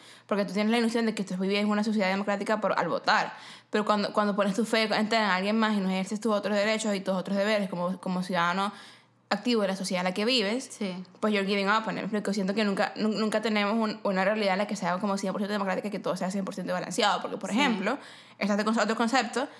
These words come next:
Speaker 1: que se llama competitive authoritarianism, que fue algo que yo estudié muchísimo en ese único curso de, de ciencias políticas que tomé.
Speaker 2: <laughs>
Speaker 1: Este, mi, mi profesor decía que no existía y yo, y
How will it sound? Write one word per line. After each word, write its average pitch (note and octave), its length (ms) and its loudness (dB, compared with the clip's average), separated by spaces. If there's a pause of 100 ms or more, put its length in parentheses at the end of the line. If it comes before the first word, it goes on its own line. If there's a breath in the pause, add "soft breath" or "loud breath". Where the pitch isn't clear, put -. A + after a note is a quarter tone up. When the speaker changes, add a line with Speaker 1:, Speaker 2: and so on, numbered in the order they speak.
(140 loud breath)
Speaker 1:
que G#3+ 100 -2
se G3+ 100 -2
llama F#3+ 100 0
competitive G#3 640 0
authoritarianism, G3+ 800 0
que G#3 100 -10
fue F3 160 -2
algo F#3+ 220 0
que A3+ 80 -2
yo F3+ 80 2
estudié F#3+ 640 2
muchísimo A#3 580 2
en G#3 120 2
ese G#3+ 240 0
único B3 300 4
curso A3+ 220 0
de, A3+ 120 4 (200)
de B3 140 4
ciencias E4 160 0
políticas C#4+ 320 4
que - 80 4
tomé. G#3 340 4 (200)
Speaker 2:
<laughs> - 200 -4
Speaker 1:
Este, A#3+ 340 2
mi, A#3 120 2
mi A#3+ 80 2
profesor B3+ 400 4
decía D4+ 200 2
que B3+ 120 2
no A3 100 4
existía D4 380 2
y C#4+ 40 2
yo, A#3+ 160 4
y - 60 -2